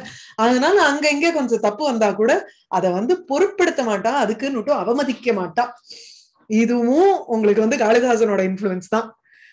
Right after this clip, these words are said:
அதே குமார சம்பத்தை பார்க்கணும். "ஏகோ ஹி தோஷோ குணசன்னிபாத்தே நிமஜ்ஜதீந்தோ கிரணேஷ்விவாங்ககாம்பர்." அதுக்கு ஜஸ்டிஃபிகேஷன் கொடுத்துருவாரு அங்க காளிதாசன். எப்படின்னா, இந்த ஹிமாலய வர்ணனம் பண்ணிட்டு இருப்பார். வ-, ப-, வர்ணனை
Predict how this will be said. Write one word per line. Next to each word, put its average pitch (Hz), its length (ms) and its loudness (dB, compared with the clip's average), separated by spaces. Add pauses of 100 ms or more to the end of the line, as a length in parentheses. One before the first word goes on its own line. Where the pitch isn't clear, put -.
(160)
அதே 233 220 2
குமார 233 320 2
சம்பத்தை 226 360 0
பார்க்கணும். 208 380 0 (600)
"ஏகோ 240 340 4
ஹி 247 120 0
தோஷோ 233 380 4
குணசன்னிபாத்தே 233 840 0
நிமஜ்ஜதீந்தோ 233 800 -2 (160)
கிரணேஷ்விவாங்ககாம்பர்." 196 1300 -4 (500)
அதுக்கு 220 280 0
ஜஸ்டிஃபிகேஷன் 277 720 2
கொடுத்துருவாரு 226 340 2
அங்க 175 180 -4
காளிதாசன். 220 520 0
எப்படின்னா, 226 340 -2 (720)
இந்த 202 260 0
ஹிமாலய 247 500 2
வர்ணனம் 226 420 0
பண்ணிட்டு 196 320 -4
இருப்பார். 165 280 -6 (480)
வ-, 220 260 4
ப-, 214 240 4
வர்ணனை 294 380 4